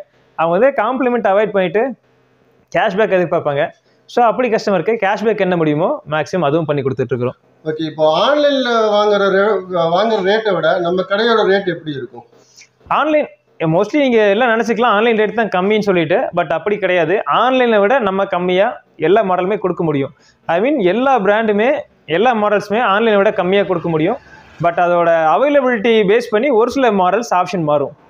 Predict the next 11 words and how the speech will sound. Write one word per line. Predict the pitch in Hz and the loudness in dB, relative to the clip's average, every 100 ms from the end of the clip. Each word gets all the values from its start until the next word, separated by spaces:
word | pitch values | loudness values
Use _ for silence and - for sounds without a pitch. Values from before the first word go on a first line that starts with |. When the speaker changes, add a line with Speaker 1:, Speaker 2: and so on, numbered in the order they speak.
| _ _ - - | _ _ -20 -6
Speaker 1:
என்னன்னு | 196 277 269 | -2 0 0
கேட்டிங்கன்னா, | 240 226 214 269 | 0 0 2 2
உங்களுக்கு | 220 208 208 | 2 2 2
அதோட | 196 190 175 170 165 156 | 2 2 4 4 4 2
demand | 196 294 254 | 0 2 2
அதிகமா | 220 247 240 | 0 0 0
இருக்குதுங்கும் | 202 220 202 180 | 2 2 2 2
போது | 196 262 | 2 2
நம்ம | 196 | 2
online | 175 202 226 190 | 2 2 0 0
ரேட்டுக்கு | 185 180 202 | 0 0 0